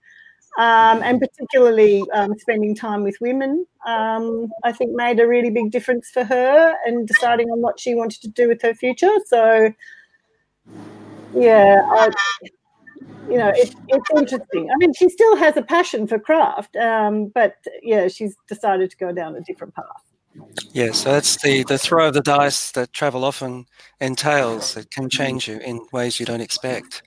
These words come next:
Speaker 1: Oh, yes, absolutely. And I, um, I think one of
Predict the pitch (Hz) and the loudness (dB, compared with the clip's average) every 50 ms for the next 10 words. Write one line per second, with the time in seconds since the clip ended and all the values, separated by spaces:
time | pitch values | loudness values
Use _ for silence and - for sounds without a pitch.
0 | _ _ _ _ _ _ _ _ _ _ _ _ _ - 262 302 330 339 311 - | _ _ _ _ _ _ _ _ _ _ _ _ _ 0 2 4 4 4 4 2
1 | - - 254 277 294 330 302 - 277 277 277 - - - 294 247 254 277 254 262 | 2 0 2 2 2 2 2 0 2 2 2 2 0 -2 0 0 0 0 0 -2
2 | 247 247 277 277 302 302 302 302 302 - - - 294 294 294 294 294 294 294 294 | -2 -2 -2 0 0 2 2 2 2 0 -2 -6 -6 -4 -4 -4 -4 -4 -4 -6
3 | 277 - _ _ _ _ _ _ _ _ _ _ _ _ _ _ _ - 294 302 | -6 -10 _ _ _ _ _ _ _ _ _ _ _ _ _ _ _ -2 -2 -2
4 | - - 359 330 311 - - - 277 - 349 - - - 277 262 294 294 294 302 | 0 2 2 2 0 -2 -6 -14 -16 -14 -14 -12 -12 -12 -12 -10 -6 0 4 4
5 | 302 | 4